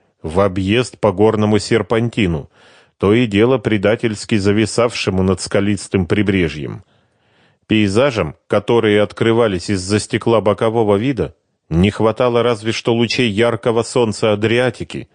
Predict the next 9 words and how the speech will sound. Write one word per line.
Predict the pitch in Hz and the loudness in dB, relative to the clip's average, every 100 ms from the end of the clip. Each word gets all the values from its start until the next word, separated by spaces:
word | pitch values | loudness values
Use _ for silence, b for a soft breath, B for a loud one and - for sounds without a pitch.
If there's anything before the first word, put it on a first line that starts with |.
| _ | _
да | 80 92 107 | -4 -2 0
белых | 123 131 131 - | 2 0 0 0
яхт | 120 110 - | -2 -2 -6
с | - | -4
распущенными | 101 - 117 104 - 98 95 98 | -4 -2 0 0 0 2 2 2
парусами | 104 107 110 123 95 87 | 2 0 0 -2 -2 -2
в | 85 | -2
ее | 98 107 98 | 0 2 2
заливах. | 98 107 110 78 67 - | 2 0 0 -2 -8 -14